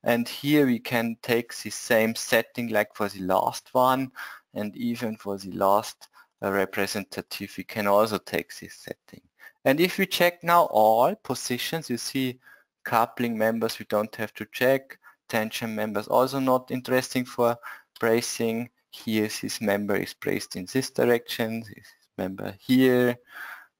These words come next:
Um, here we have also this shear panel, shear panel. So every member have a buckling setting what is, was needed, and now we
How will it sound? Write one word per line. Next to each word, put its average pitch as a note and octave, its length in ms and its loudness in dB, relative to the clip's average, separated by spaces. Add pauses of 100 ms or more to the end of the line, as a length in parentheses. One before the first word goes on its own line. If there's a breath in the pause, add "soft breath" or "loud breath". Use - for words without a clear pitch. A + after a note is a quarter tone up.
(100)
Um, G2+ 240 -2
here G2+ 260 -2
we F#2+ 140 -6
have G2 320 -4
also G2 300 -2
this - 380 -8 (200 loud breath)
shear C3 320 4
panel, A#2 640 0
shear A#2+ 340 0
panel. A2+ 720 0 (520 loud breath)
So D3 260 6
every F3 600 2
member D3 400 2
have C3 380 0
a A2+ 160 4 (240)
buckling C3+ 460 2
setting C3 480 0
what A#2+ 180 2
is, B2 300 -6 (360 soft breath)
was A#2+ 360 2
needed, C#3+ 580 0 (300)
and A#2+ 240 2
now C3 320 6
we A#2+ 240 -4